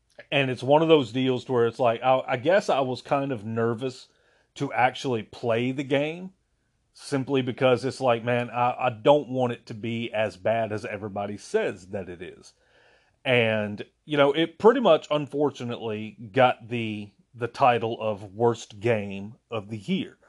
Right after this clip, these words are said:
For a good while, people had been talking about it was going to be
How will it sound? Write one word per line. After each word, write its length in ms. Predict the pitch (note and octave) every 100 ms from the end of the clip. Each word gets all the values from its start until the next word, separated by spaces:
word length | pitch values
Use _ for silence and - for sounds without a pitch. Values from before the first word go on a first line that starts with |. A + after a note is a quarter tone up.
| _ _ _ _
For 140 | D#3 C#3
a 40 |
good 380 | G#2 D3+ G3+ F#3+
while, 480 | A3+ C4+ C4+ D3+ C3
people 320 | D3+ C#3+ C#3
had 160 | C3+
been 140 | B2+ A#2+
talking 360 | D3 C3+ C#3+
about 220 | B2+ B2 A#2+
it 80 |
was 140 | A#2+ A2+
going 240 | C3+ B2
to 80 | A#2+
be 400 | A#2 A#2 G#2+ A2